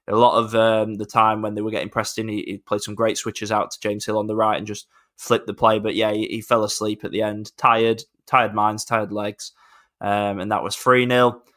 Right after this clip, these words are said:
And then a couple of minutes later, just as, uh, I think I'm done and sending my match report through, um, the fourth one as well.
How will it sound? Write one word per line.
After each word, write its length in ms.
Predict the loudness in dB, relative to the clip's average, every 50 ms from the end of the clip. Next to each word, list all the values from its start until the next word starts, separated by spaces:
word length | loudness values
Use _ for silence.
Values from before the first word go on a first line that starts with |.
| _ _ _
And 140 | -8 -2 2
then 180 | 2 2 2
a 60 | 0 -2
couple 260 | -2 -4 -2 0 -2
of 60 | -2
minutes 280 | -2 -4 -6 -4 -2 0
later, 260 | 0 2 2 2 0
just 320 | 0 -2 -6 -8 -6 -6 -8
as, 180 | -8 -6 -6
uh, 200 | -6 -6 -4 -4 -4
I 160 | -4 -4 -4
think 260 | -6 -8 -8 -4 -2
I'm 260 | -2 -2 -2 -2 -6 -4
done 260 | -2 -2 -2 -2 -4
and 100 | -8 -6
sending 300 | -6 -6 -6 -6 -6 -6
my 120 | -6 0
match 260 | 2 2 0 0 -4
report 320 | -10 0 4 4 4 4 2
through, 380 | 2 2 4 4 4 2 -2 -6 _ _ _ _ _ _
um, 480 | -10 -8 -6 -6 -6 -6 -6 -8 -10 -12 _ _
the 100 | -8 -8
fourth 340 | -2 0 2 2 2 0 -2
one 200 | -2 -2 -2 -2
as 140 | -6 -8 -4
well. 380 | -2 -2 0 0 -2 -2 -4